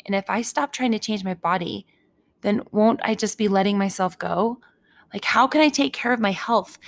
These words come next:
if I'm not trying to lose weight?" I think that there are several reasons why making peace with our body and accepting ourselves as we are in this moment feels so scary.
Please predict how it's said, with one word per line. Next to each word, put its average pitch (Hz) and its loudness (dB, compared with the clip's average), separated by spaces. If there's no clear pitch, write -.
if 208 -6
I'm 202 0
not 208 0
trying 202 -2
to 185 -4
lose 180 0
weight?" 170 -8
I - -4
think 277 2
that 302 -2
there 302 4
are 233 6
several 214 4
reasons 226 2
why 190 2
making 202 0
peace 196 -2
with 202 -6
our 185 0
body 180 -2
and 180 -4
accepting 190 -2
ourselves 175 -2
as 190 -2
we 180 -4
are 175 2
in 185 2
this 180 0
moment 190 0
feels 196 2
so 185 6
scary. 156 0